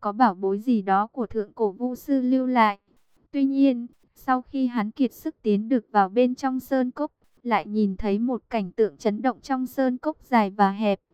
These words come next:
Hàng nghìn ngôi mộ nằm lung tung, cỏ dại rậm rì. Sau khi đi một vòng, hắn chỉ tìm được một tấm bia đá màu đen trước một ngôi mộ to nhất. Đó là một tấm bia tàn khuyết,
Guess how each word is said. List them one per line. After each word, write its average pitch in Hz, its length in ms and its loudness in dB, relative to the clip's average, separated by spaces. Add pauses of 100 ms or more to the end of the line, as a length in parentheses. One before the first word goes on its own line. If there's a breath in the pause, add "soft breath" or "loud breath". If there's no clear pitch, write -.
(260)
Hàng 202 300 -2
nghìn 196 260 -2
ngôi 247 200 0
mộ 240 200 -2
nằm 196 260 -4
lung 254 240 -4
tung, 254 360 -2 (280)
cỏ 208 200 -2
dại 202 280 -2
rậm 196 280 -2
rì. 202 400 0 (460)
Sau 254 280 -2
khi 269 240 -4
đi 254 180 0
một 233 280 0
vòng, 196 320 0 (240)
hắn 214 300 -4
chỉ 226 220 -2
tìm 196 320 -4
được 202 180 2
một 208 260 -4
tấm 214 220 -2
bia 269 160 2
đá 208 220 4
màu 226 260 0
đen 247 260 0
trước - 240 -8
một 233 240 -4
ngôi 247 240 0
mộ 240 220 0
to 254 200 2
nhất. 269 280 0 (280)
Đó 208 260 2
là 247 200 2
một 196 300 -4
tấm 214 220 -2
bia 269 160 2
tàn 202 300 0
khuyết, 294 300 -6